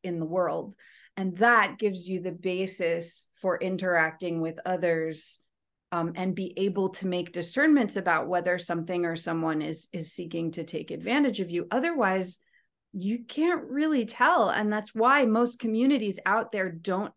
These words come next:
actually support the individual developing their own powers of discernment, their own powerful functions. Mostly the community will, will,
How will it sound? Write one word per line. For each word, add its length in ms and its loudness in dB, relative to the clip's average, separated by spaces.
actually 600 -2
support 760 -2
the 100 -2
individual 1000 2
developing 840 0
their 320 -4
own 520 -2
powers 760 0
of 140 -6
discernment, 720 -2
their 220 0
own 360 0
powerful 540 -2
functions. 840 -4
Mostly 560 6
the 100 -2
community 560 0
will, 520 0
will, 260 -4